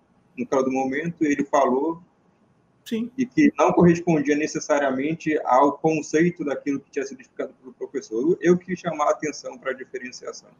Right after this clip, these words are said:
Speaker 1: Mas é basicamente isso que o professor fala no, logo na primeira aula, né?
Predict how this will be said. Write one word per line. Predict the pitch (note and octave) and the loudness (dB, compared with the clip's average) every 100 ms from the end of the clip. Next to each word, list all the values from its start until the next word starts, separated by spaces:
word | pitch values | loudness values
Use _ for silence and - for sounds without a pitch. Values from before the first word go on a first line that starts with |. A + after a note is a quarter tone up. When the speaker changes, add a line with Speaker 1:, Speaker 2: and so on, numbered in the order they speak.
| _ _ _ _ _ _ _ _ _ _ - | _ _ _ _ _ _ _ _ _ _ 0
Speaker 1:
Mas | A#2+ C#3+ E3+ F3 - _ C#3+ | 4 6 6 2 -4 _ -4
é | |
basicamente | C#3+ F3+ - F#3+ F#3 F3 F#3+ | -2 -2 -2 0 0 -2 -4
isso | F3+ D3 A#2+ A2+ - | -4 -4 -4 -6 -4
que | A#2+ A#2 | -2 0
o | A2+ | -4
professor | - B2 - C3 | -2 -4 -2 -2
fala | - B2 B2 | 2 2 2
no, | A#2+ A2 G2+ | 0 -2 -4
logo | G#2+ G#2+ | -8 -6
na | A#2 | -6
primeira | A#2 A#2+ A#2+ A#2 | -4 0 0 4
aula, | A#2 - - | 2 2 -4
né? | - | -8